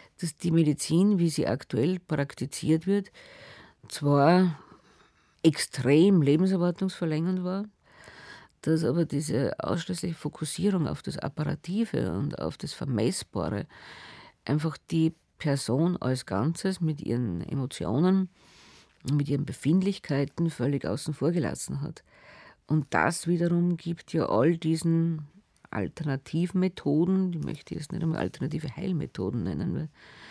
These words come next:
das Heil, glaube ich, sucht man dort oft vergebens, viel Aufschwung, weil die wiederum fokussieren natürlich ausschließlich auf das Gefühlte,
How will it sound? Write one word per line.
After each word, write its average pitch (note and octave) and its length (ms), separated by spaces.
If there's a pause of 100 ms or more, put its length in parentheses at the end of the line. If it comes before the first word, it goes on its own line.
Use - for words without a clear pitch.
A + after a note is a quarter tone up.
(320)
das D#3 240
Heil, C#3 240
glaube D#3 260
ich, D3+ 80
sucht - 260
man D3+ 80
dort - 200
oft - 180
vergebens, D3+ 500 (600)
viel G3 300
Aufschwung, E3+ 680
weil E3+ 180
die F#3+ 340
wiederum D#3 440
fokussieren E3+ 480
natürlich E3 420
ausschließlich F3+ 880 (340)
auf - 140
das F3 160
Gefühlte, C#3 680